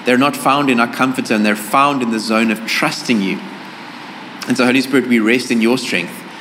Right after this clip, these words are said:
As we read in the, that verse in Proverbs, Father, we, we are relying not on our own understanding, but, but on you. We are trusting in you. And so thank you for a miracle week this week. Thank you that that is entirely possible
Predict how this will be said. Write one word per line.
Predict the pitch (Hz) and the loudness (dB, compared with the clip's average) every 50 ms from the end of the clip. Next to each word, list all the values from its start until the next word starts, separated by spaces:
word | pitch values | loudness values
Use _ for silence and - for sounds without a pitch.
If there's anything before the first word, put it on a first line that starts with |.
| - - - - - - - - - - - - | -16 -14 -14 -14 -14 -14 -14 -16 -16 -16 -10 -2
As | 127 127 120 | 0 2 4
we | 117 117 113 | 4 4 4
read | 113 123 127 120 | 4 4 2 2
in | 120 117 | 0 -2
the, | 107 101 - - - - | -2 -4 -6 -10 -4 -2
that | 113 101 | -2 -2
verse | - - 117 127 123 127 | 0 2 2 2 2 2
in | 117 107 | -2 -4
Proverbs, | - - 135 135 117 110 104 - | -2 0 0 0 2 0 -2 -2
Father, | - 110 104 104 | 0 -2 0 0
we, | 101 107 110 110 107 | 2 2 2 2 2
we | - 110 117 117 | 0 0 2 2
are | 113 110 | 4 4
relying | 117 113 117 120 123 123 117 | 2 2 2 2 2 2 2
not | 110 120 139 135 - - | 2 0 0 0 -2 -2
on | 123 120 | 0 2
our | 113 107 - | 2 2 4
own | 120 127 131 | 4 4 4
understanding, | 127 117 117 113 - - - 110 107 104 101 98 | 4 2 0 -2 -4 -4 -4 -2 -2 -2 -2 -2
but, | 92 104 101 - - - - - | 0 0 -2 -2 -4 -12 -4 -2
but | 120 104 - - - - - - - - | -2 -2 -2 -4 -12 -14 -14 -12 -2 2
on | 123 123 120 | 4 6 6
you. | 123 131 127 113 92 85 | 6 6 4 4 2 0
We | 104 107 | -2 -2
are | 107 107 | -2 -2
trusting | - - - 160 156 - - - 135 123 117 | -4 -4 -4 -4 -4 -6 -2 0 2 4 4
in | 110 101 | 2 2
you. | 95 90 85 80 - - - - - - - - - - - - - - | 0 -2 -4 -6 -8 -12 -14 -14 -16 -16 -16 -16 -16 -16 -16 -16 -16 -10
And | - 120 | -8 -2
so | - 127 | -2 0
thank | 123 143 143 147 139 | 2 2 0 0 0
you | 135 | 0
for | - 147 131 120 | 2 2 2 2
a | |
miracle | 117 117 117 123 127 139 139 135 - 147 131 123 117 117 - - - - - - - | 2 2 2 4 4 4 2 0 0 0 0 0 0 -2 -6 -12 -12 -14 -12 -4 2
week | 110 127 156 156 143 - - - | 4 6 6 4 2 -2 -6 -6
this | 101 117 131 131 - | -2 -2 -2 0 2
week. | - - 131 107 | 2 2 2 2
Thank | - 127 131 131 | 0 -2 -2 0
you | 135 131 | 0 -2
that | - | 0
that | 120 120 123 | 2 2 2
is | 120 123 | 2 0
entirely | 113 110 - - - 131 143 160 160 147 147 151 | -2 -4 -4 -2 0 2 2 2 4 2 2 0
possible | - - 156 147 - - 120 - 98 101 90 | 0 0 -2 -2 0 0 0 0 0 -2 -2